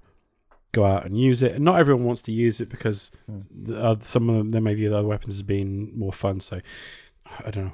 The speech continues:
Speaker 1: I'm rambling a bit. Um, R-, World is still really good. World is still really, really, really good. Um,
Speaker 2: Yeah.
Speaker 1: and it's gonna be going on for a while, um, until whenever they turn the servers off, and then you'll still be able to play it, s-, you know, solo,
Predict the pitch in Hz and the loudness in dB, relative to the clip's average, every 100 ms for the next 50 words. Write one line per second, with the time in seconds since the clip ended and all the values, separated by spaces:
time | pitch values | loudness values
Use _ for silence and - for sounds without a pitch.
0 | - 113 113 110 101 92 92 92 - - | -8 -4 2 2 0 -4 -4 -6 -8 -18
1 | - - 131 135 135 - _ _ - - | -14 4 8 8 6 -2 _ _ -20 -20
2 | - - _ _ _ _ _ _ _ _ | -20 -20 _ _ _ _ _ _ _ _
3 | _ - 151 160 180 160 190 175 160 - | _ -6 -4 -2 0 6 8 8 4 6
4 | 147 123 104 95 82 - 131 147 131 - | 6 6 4 0 -6 0 6 6 6 2
5 | 139 113 117 139 123 113 117 107 104 107 | 0 2 6 6 6 4 4 4 2 2
6 | 98 92 82 - _ 107 104 101 117 123 | 0 -8 -8 -12 _ -2 2 0 -2 -2
7 | 123 - 139 131 131 123 151 135 127 117 | -2 2 2 4 2 4 4 4 4 0
8 | 107 107 120 120 120 117 113 - - - | 0 4 6 6 6 4 2 -4 -20 -20
9 | _ 110 107 104 104 104 101 104 101 104 | _ -4 -2 0 0 0 0 0 -2 -2
10 | 101 104 - - 104 113 104 104 104 104 | -2 -6 -10 -10 -4 -2 0 0 0 -2
11 | 98 - - 104 98 - - 120 113 110 | -2 -2 -2 0 -2 -6 -2 0 2 0
12 | 110 135 139 170 - 277 233 165 101 - | -2 -2 0 -2 -2 -2 0 0 -2 0
13 | 107 92 - - - - 120 101 95 - | 0 -2 -6 -12 -10 -4 -2 -2 -2 2
14 | 135 135 135 | 4 4 2